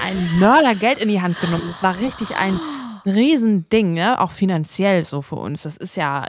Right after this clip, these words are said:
äh, ne? Und dann sind wir mit unserem Sch-, V W Charan, sind wir da durch Hodenhagen gefahren, hatten dann das Fenster offen und da sind wir an so Giraffen und so. Und ich war wirklich so,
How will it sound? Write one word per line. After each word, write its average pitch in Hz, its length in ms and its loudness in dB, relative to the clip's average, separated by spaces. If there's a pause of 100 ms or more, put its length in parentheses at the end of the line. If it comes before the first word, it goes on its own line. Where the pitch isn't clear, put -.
(100)
äh, - 320 -8
ne? 233 240 -4 (680)
Und 240 120 2
dann 226 120 4
sind 208 180 0
wir 277 120 2
mit 233 140 0
unserem 202 280 2
Sch-, - 240 -4
V 180 320 0
W 185 140 6
Charan, 139 580 -2
sind 233 160 -2
wir 269 80 2
da 262 120 2
durch 254 220 -4
Hodenhagen 254 540 2
gefahren, 156 560 0 (460)
hatten 202 300 0
dann 180 200 4
das 170 160 0
Fenster 165 380 0
offen 254 220 -6
und 220 100 -4
da 233 100 0
sind 220 180 -2
wir 240 100 -4
an 214 100 -4
so 208 100 -4
Giraffen 202 440 -4
und 170 80 -4
so. - 100 -6
Und 180 100 -2
ich 175 140 -6
war 175 100 4
wirklich 180 300 -2
so, 165 280 -6